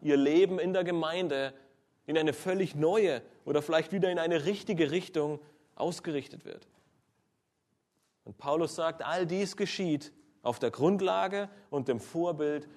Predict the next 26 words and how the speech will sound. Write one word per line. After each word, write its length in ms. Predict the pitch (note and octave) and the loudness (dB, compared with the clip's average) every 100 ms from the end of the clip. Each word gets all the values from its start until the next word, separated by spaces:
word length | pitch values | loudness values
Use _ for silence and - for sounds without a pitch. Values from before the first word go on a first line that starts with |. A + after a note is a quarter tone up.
| - | -8
unseres 500 | C3+ C#3 C#3+ C#3 - | -6 -4 -4 -8 -4
Retters, 540 | B2+ B2+ A#2+ A#2 - - _ _ | -4 -4 -6 -6 -12 -18 _ _
Jesus 420 | A#2 A#2+ B2 A#2+ | -4 -4 -4 -10
Christus. 520 | - B2 - - - _ _ _ _ _ _ _ _ _ A#2 - _ _ _ | -12 -16 -16 -18 -20 _ _ _ _ _ _ _ _ _ _ -20 _ _ _
Lasst 160 | - C#3+ | -10 -6
uns 140 | E3+ | -4
gemeinsam 640 | - D3+ D3 E3 D3+ D3+ D3 - - | -2 0 0 0 0 0 -2 -10 -18
unsere 300 | - C3 C3+ | -12 -6 -2
Bibeln 300 | B2+ E3+ E3+ | 0 0 2
aufschlagen 640 | C#3+ E3 - C3+ B2 C3+ D3+ - _ _ _ _ _ _ | 2 0 0 0 0 0 -4 -16 _ _ _ _ _ _
und 80 | B2+ | -2
wir 100 | C#3 | 4
wollen 240 | D#3+ F3 | 6 6
in 80 | E3+ | 2
Philipper 400 | - F#3 F3 D#3+ | 0 0 2 -2
zwei 480 | - C#3 C#3 D#3+ D#3 - - _ _ - | -4 -8 -4 -2 -4 -6 -20 _ _ -4
beginnen, 540 | C3 C#3+ F3 E3+ E3+ - - _ _ _ _ _ | 0 6 6 4 -2 -10 -20 _ _ _ _ _
um 100 | D#3+ | 0
uns 160 | F3+ F3 | 0 2
diesen 380 | G#3 E3+ F#3+ - - - | 0 0 -2 -6 -14 -4
Zusammenhang 680 | - D3+ E3+ G3 F3 E3+ E3 | 0 2 4 2 0 0 0
nochmal 360 | E3+ F3+ E3 | 0 2 4
vor 160 | D#3 E3 | 4 2
Augen 260 | D3 F3+ E3+ | 2 0 -4
zu 100 | D3 | -10
führen, 320 | - G1+ | -10 -14